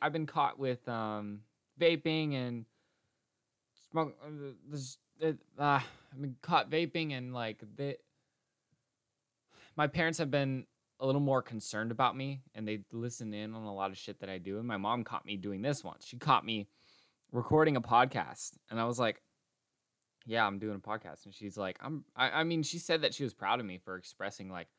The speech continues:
w-, like, that it's my way to cope with things, you know? Like, that it's my way to talk about shit. 'Cause I'd rather get something off my mind and talk myself through it than, like, keep it bottled up.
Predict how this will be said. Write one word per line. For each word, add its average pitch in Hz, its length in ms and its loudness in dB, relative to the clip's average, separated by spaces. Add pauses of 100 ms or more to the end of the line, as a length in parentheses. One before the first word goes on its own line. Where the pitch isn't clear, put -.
(400)
w-, 104 160 -14 (260)
like, 120 300 0 (400)
that 123 120 8
it's 120 180 0
my 127 140 6
way 110 180 4
to 82 80 0 (260)
cope 120 280 0
with 151 140 -4
things, 160 320 -4
you 135 80 -2
know? 147 220 -4 (100)
Like, 110 260 -8 (140)
that 113 80 -6
it's 117 160 -6
my 127 100 -4
way 120 120 2
to 98 80 -2
talk 107 260 -4
about 120 200 -2
shit. 135 240 -4 (520)
'Cause 135 140 0
I'd 160 160 6
rather 190 260 6
get 160 220 -2
something 160 340 0
off 135 260 6
my 123 120 4
mind 113 460 4
and 104 140 0
talk 123 380 6 (200)
myself 117 840 2
through 117 200 2
it - 140 -2 (460)
than, 107 200 0
like, 98 200 0
keep 113 260 -2
it 110 180 0
bottled 104 400 2
up. 104 280 2